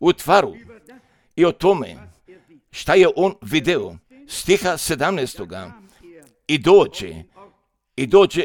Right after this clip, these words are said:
gdje ja stajah, gdje ja staj-, i kad dođe, uplaši se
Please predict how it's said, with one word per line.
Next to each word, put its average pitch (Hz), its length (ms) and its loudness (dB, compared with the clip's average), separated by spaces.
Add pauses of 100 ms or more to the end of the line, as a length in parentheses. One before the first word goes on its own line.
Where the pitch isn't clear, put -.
gdje 151 200 -2
ja 180 160 2
stajah, 151 500 -4 (1600)
gdje 156 180 0
ja 175 160 4
staj-, - 320 -4
i 143 80 -10
kad - 400 -4 (100)
dođe, 110 720 0 (2250)
uplaši 165 640 0
se 101 340 -10